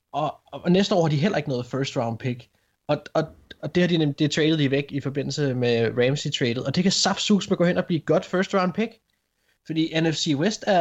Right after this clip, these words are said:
er en spændende division. Cardinals er på vej frem. Man ved ikke helt, hvad der sker med dem. Seahawks og Wilson, de er altid relevante. Og, og forty-niners, jeg tror ikke ligefrem, de bliver ringere, efter at have blandt andet to first round picks i år.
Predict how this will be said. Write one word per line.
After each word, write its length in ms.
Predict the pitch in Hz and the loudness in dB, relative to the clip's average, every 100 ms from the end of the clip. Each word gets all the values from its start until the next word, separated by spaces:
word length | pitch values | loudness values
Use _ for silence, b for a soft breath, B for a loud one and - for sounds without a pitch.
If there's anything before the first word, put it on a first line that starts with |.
| 160 | 2
er 100 | 156 | 0
en 60 | 147 | -2
spændende 360 | - 165 220 | -2 0 0
division. 520 | 190 151 - 220 214 | -2 -6 -4 -2 -2
Cardinals 520 | 190 180 190 214 160 147 | -2 0 2 2 0 -2
er 40 | |
på 120 | - | -4
vej 200 | 131 180 | 0 0
frem. 320 | - - 202 190 - b _ | -2 -2 -2 -2 -12 b _
Man 120 | 151 151 | -8 -2
ved 80 | |
ikke 100 | 208 | 2
helt, 100 | 202 | 2
hvad 80 | 170 | 0
der 60 | 147 | -4
sker 220 | - 170 | -2 -2
med 120 | 147 | -2
dem. 220 | 143 185 190 B - | 0 -2 -2 B -8
Seahawks 760 | - 208 214 190 170 165 - | 2 4 6 6 4 2 -6
og 180 | - 127 | -12 -6
Wilson, 340 | 156 170 185 | -4 -2 -4
de 160 | 156 175 190 | -4 -4 -2
er 40 | |
altid 300 | 175 - 165 | -2 0 0
relevante. 540 | 143 127 147 165 185 175 b b b | 0 2 0 0 -6 -10 b b b
Og, 340 | - 156 151 - | 0 4 4 2
og 120 | 147 | -4
forty-niners, 840 | - - 175 135 151 196 185 156 _ _ _ _ - 135 | -2 -2 0 -2 -2 0 -2 -6 _ _ _ _ -12 -4
jeg 100 | 151 | -4
tror 160 | - 135 | -2 -4
ikke 140 | 156 | 0
ligefrem, 260 | 233 208 180 | 0 2 0
de 80 | 180 | 0
bliver 260 | 147 120 | 0 0
ringere, 440 | 123 139 233 226 156 - | 2 0 2 2 0 -4
efter 280 | 156 147 160 | -8 -4 -2
at 80 | 139 | -2
have 160 | 131 | -2
blandt 300 | 123 139 127 | -4 -4 -4
andet 220 | 131 170 180 | -2 -4 -2
to 240 | 165 139 | -4 -4
first 320 | - 139 143 | -2 -2 0
round 200 | 143 127 | -2 0
picks 280 | 131 147 - | -2 -2 2
i 60 | 139 | 2
år. 280 | 139 151 | 2 -2